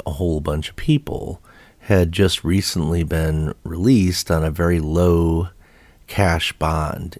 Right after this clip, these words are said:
in another case. And this is one of those situations where I think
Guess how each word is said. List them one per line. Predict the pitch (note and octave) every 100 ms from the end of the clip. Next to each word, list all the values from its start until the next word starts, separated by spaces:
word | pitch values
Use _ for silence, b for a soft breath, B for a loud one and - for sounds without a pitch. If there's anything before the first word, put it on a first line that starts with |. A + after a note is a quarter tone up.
| -
in |
another | E2 D2 C#2+
case. | - - F2+ B1 - - - - B B B B B B
And | - G2+ F2+ F2 E2+ E2 E2 - _ _ _ _ _ _ _ - - - - -
this | - E3 A3
is | C#4
one | G3 D#3
of | A#2+
those | G2 F#2 F2
situations | - G2+ - E2 E2 - C2+ A#1+ - - - -
where | D#2+ D2+ D2+ D2 D2 D2+ - _ _ _ -
I | E2+
think | E2 - D#2+ D#2+ - -